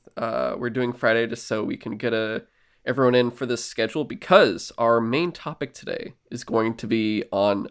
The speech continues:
Mortal Kombat, the movie. Uh, before that, of course, we got various news topics, uh, everything from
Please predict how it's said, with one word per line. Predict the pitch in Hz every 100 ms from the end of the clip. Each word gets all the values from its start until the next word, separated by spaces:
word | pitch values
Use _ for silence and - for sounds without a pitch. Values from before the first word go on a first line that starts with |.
| _
Mortal | 107 117 127 170 - 165 -
Kombat, | - 147 156 - - -
the | 131
movie. | 127 139 180 180 98 - - _ - _ _ _ -
Uh, | 110 104 95 104 -
before | 131 147 156
that, | 131 123
of | 123
course, | 135 120 -
we |
got | 123 113 110 117
various | 123 127 120 113
news | 127 113 -
topics, | 107 104 113 - - -
uh, | - -
everything | - 113 113 117 107
from | 107 - 107 104 104